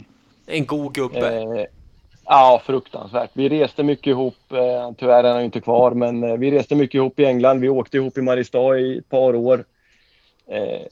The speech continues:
Speaker 2: svinrolig. Eh, jättebra familj runt omkring. Aldrig några problem. Underskattad.
Speaker 1: Men han var väl
Speaker 2: Vi
Speaker 1: lite
Speaker 2: åkte upp
Speaker 1: sådär, för han
Speaker 2: jättefina
Speaker 1: körde
Speaker 2: också.
Speaker 1: mycket, mycket i England också, Somerset, och var ofta liksom högt upp i poäng och
Speaker 2: Ja, för
Speaker 1: snittlistor och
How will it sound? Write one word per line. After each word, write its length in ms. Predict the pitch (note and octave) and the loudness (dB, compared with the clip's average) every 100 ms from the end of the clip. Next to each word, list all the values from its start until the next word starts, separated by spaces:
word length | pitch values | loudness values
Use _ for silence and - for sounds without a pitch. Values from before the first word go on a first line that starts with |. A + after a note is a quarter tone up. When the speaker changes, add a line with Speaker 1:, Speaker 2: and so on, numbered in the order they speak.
| _ | _
Speaker 2:
svinrolig. 1080 | - - C#3 C#3 A#2+ A2 A2+ A2 A2 C3 - _ _ _ _ | -10 -2 0 0 -2 -2 -4 -4 -2 -2 -2 _ _ _ _
Eh, 120 | - - | -18 -6
jättebra 680 | A#2+ C3 - - A#2 B2 A#2+ | 0 0 0 -4 2 2 2
familj 420 | B2+ A#2+ B2 A#2+ | 0 0 -2 -2
runt 160 | A#2+ B2 | -4 -6
omkring. 640 | A2+ A#2+ A#2 B2 A2 G#2+ - | -6 -2 0 -2 -4 -8 -4
Aldrig 400 | B2+ B2+ A#2 B2+ | 0 0 0 -2
några 200 | B2 A#2+ | -2 -4
problem. 560 | B2+ A2+ A#2 B2 A#2 - _ _ _ _ _ _ _ _ _ _ _ _ | -6 -6 -2 -4 -4 -14 _ _ _ _ _ _ _ _ _ _ _ _
Underskattad. 800 | E3+ D#3 A#2 G#2+ A#2 F#2 C3 B2 - _ _ _ - | 0 2 0 -2 -2 -2 -2 -2 -6 _ _ _ -10
Speaker 1:
Men 140 | A2 | -4
han 120 | D3 | -4
var 160 | F3+ A#3 | -2 -2
väl 100 | B3 | -2
Speaker 2:
Vi 40 | |
Speaker 1:
lite 100 | B2 | -2
Speaker 2:
åkte 60 | C3 | -2
upp 60 | |
Speaker 1:
sådär, 140 | A#2+ B2 | 0 0
för 80 | B2+ | 0
han 80 | |
Speaker 2:
jättefina 180 | D3 G3 | -2 0
Speaker 1:
körde 100 | G3 | 0
Speaker 2:
också. 60 | G3+ | -2
Speaker 1:
mycket, 500 | F#3+ - G3+ D3 D3 | -4 -4 -4 -4 -4
mycket 260 | E3 - | -8 -6
i 80 | F#3 | -4
England 280 | E3+ E3 B2 | -4 -4 -6
också, 220 | D3 B2+ | -8 -8
Somerset, 560 | - C#3 C#3 G2+ G2 - | -6 -4 -4 -8 -10 -12
och 80 | A2+ | -10
var 80 | C3+ | -10
ofta 360 | C3 - G#3 | -12 -10 -8
liksom 280 | F#3+ - A2+ | -8 -8 -6
högt 280 | C#3 - - | -6 -6 -4
upp 340 | D3+ - - | -4 -6 -14
i 380 | A2+ G#2+ G#2+ G#2 | -10 -8 -8 -8
poäng 460 | F#2 A#2+ B2 B2 A2 | -8 -4 -4 -4 -6
och 0 | |
Speaker 2:
Ja, 40 | |
för 40 | F#2 | -6
Speaker 1:
snittlistor 640 | A2+ A2 A#2 A#2+ A2+ | -2 2 4 2 0
och 40 | B2+ | -2